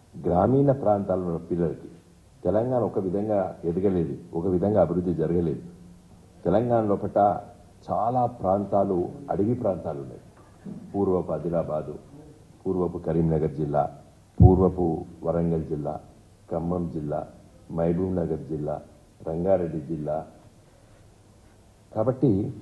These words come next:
మనం చాలా లోతుగా పరిశీలించి మనము ఆ జోనల్ సిస్టమ్ విధానాన్ని కూడా చాలా స్పష్టంగా అంటే ఒక, ఒక దగ్గర ఉన్నటువంటి వాళ్ళు అవకాశాలు బాగా ఉండి అభివృద్ధి ఫలాలు తిన్నటువంటి వాళ్ళకే కాకుండా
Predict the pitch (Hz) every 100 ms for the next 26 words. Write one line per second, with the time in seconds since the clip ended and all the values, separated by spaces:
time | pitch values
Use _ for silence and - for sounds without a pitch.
0 | - - - - 98 101 95 95 92 87
1 | 113 123 123 - 87 - 98 92 - 76
2 | - - - - 87 87 85 87 - -
3 | - - - 82 80 73 73 71 - -
4 | - - - 85 101 101 90 90 - 82
5 | 78 90 92 87 90 117 92 87 - -
6 | - - - - 87 - 101 71 - -
7 | - - - - 95 98 98 92 - -
8 | - - - - 92 92 95 90 85 -
9 | 85 110 113 110 113 110 104 98 90 90
10 | 92 90 90 85 - 87 98 113 101 95
11 | 73 87 101 110 110 101 92 82 104 104
12 | 101 - 90 98 104 104 - 95 92 90
13 | 85 87 85 82 - 82 85 92 147